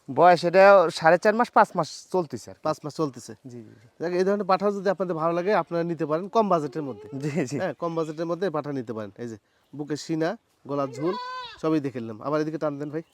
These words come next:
Speaker 1: আহ, আহ, আহ, আহ,
Speaker 2: যাও,
Speaker 1: আহ।
Speaker 2: হাঁটা ওটা দেখায় তোমাদেরকে, মডেলিং করে। ভাই,
Speaker 1: জি ভাইজান।
Speaker 2: এই বাচ্চাটা বিক্রির জন্য দাম চাচ্ছেন কত?
Speaker 1: এ-, এই বাচ্চাটা বিক্রির জন্য তেইশ হাজার পাঁচশো টাকা দাম আসবে।
Speaker 2: তেইশ হাজার পাঁচশো?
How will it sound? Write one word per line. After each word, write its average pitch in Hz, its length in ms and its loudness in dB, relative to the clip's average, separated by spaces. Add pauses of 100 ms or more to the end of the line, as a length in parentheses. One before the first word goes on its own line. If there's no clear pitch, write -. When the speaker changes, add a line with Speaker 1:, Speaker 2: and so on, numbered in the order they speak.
(120)
Speaker 1:
আহ, 120 140 -6 (140)
আহ, 113 40 -10
আহ, 107 100 -8 (160)
আহ, - 360 -14
Speaker 2:
যাও, 147 100 0
Speaker 1:
আহ। - 160 -12
Speaker 2:
হাঁটা 202 240 6
ওটা 196 140 6
দেখায় 170 240 4
তোমাদেরকে, 147 300 -2
মডেলিং 180 400 2
করে। 123 200 -6 (720)
ভাই, 175 220 6 (380)
Speaker 1:
জি 170 80 2
ভাইজান। 160 220 4
Speaker 2:
এই 214 80 6
বাচ্চাটা 214 560 6 (140)
বিক্রির 214 340 -2
জন্য 240 140 6
দাম 214 180 6
চাচ্ছেন 175 280 -2
কত? 135 180 -8 (300)
Speaker 1:
এ-, 185 40 2
এই 190 220 4
বাচ্চাটা 202 420 8
বিক্রির 202 380 -4
জন্য 202 200 4
তেইশ 226 300 4
হাজার 170 160 4
পাঁচশো 143 260 -2
টাকা 127 160 -2
দাম 113 160 -6
আসবে। 220 200 4
Speaker 2:
তেইশ 226 160 6
হাজার 226 140 4
পাঁচশো? 180 320 0